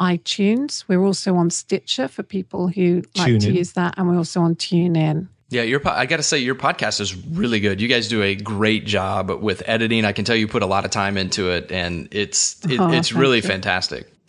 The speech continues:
Speaker 2: Ah, thank you very
Speaker 1: Oh,
Speaker 2: much.
Speaker 1: that's
Speaker 2: That means a
Speaker 1: great.
Speaker 2: lot, actually. Thank you. That's really kind.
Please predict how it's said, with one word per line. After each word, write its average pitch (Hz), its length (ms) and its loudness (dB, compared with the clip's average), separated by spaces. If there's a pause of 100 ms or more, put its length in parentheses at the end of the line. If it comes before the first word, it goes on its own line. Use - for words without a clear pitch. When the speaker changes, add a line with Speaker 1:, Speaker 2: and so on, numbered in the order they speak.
Speaker 2:
Ah, 113 260 4
thank 131 300 -4
you 127 80 -2
very 117 160 2
Speaker 1:
Oh, - 20 4
Speaker 2:
much. 101 80 2
Speaker 1:
that's 87 140 -4
Speaker 2:
That - 120 -4
means - 160 4
a - 40 4
Speaker 1:
great. 107 80 4
Speaker 2:
lot, 95 200 0
actually. 92 280 -8
Thank 92 240 -6
you. 80 60 -6
That's 82 180 -12
really 90 160 -2
kind. 82 340 -4